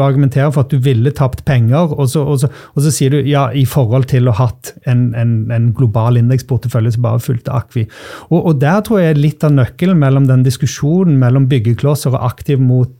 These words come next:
eh, aktiv forvaltning, indeksfond og sånn. Altså til syvende og sist så handler jo investeringer og sparing om hva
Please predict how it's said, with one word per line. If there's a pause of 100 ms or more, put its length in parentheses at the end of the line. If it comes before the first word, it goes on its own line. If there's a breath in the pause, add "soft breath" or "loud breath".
(120)
eh,
aktiv
forvaltning,
indeksfond
og
sånn. (220 loud breath)
Altså
til
syvende
og
sist
så
handler
jo
investeringer
og
sparing
om
hva